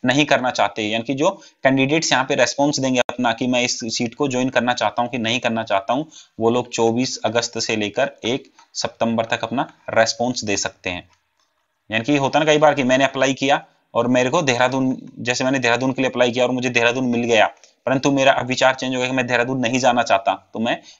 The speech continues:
कन्फर्मेशन में अपनी सीट को क्या कर दूंगा, यहाँ पर रिजेक्ट कर दूंगा, तो वो सीट किसी दूसरे बंदे को अलॉट हो जाएगी।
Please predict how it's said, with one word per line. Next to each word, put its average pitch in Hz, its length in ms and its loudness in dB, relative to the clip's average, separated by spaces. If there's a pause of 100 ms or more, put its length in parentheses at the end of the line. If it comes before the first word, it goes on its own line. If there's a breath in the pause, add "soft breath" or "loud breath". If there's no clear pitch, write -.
कन्फर्मेशन 117 500 -2
में 117 80 0
अपनी 117 200 -4
सीट 113 220 -2
को 131 100 -8
क्या 117 120 -2
कर 113 160 -2
दूंगा, 120 200 -4
यहाँ 120 160 -2
पर 165 200 -4 (260 soft breath)
रिजेक्ट 113 320 0
कर 104 160 -2
दूंगा, 120 260 -2
तो 123 140 -4
वो 110 120 -2
सीट 110 220 -6
किसी 113 200 -8
दूसरे 110 280 -6
बंदे 107 220 -4
को 107 80 -4
अलॉट 113 340 -4
हो 92 80 -6
जाएगी। 87 340 -4